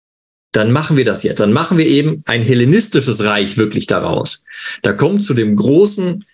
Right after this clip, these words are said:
wichtigen Marker am Anfang der Makkabäerbuche, dass auf den eigentlichen Opferaltar, den Brandopferaltar, ein Altar für Olympus oder für irgendeinen der Götter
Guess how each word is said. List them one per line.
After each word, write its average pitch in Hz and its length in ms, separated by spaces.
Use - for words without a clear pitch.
wichtigen 151 760
Marker 147 480
am 135 100
Anfang 156 260
der 131 80
Makkabäerbuche, 139 840
dass - 280
auf 247 260
den 175 140
eigentlichen 180 480
Opferaltar, 202 720
den 135 160
Brandopferaltar, 160 1080
ein 131 220
Altar 151 580
für 151 100
Olympus 127 680
oder 107 180
für 101 120
irgendeinen 104 400
der 92 80
Götter 113 460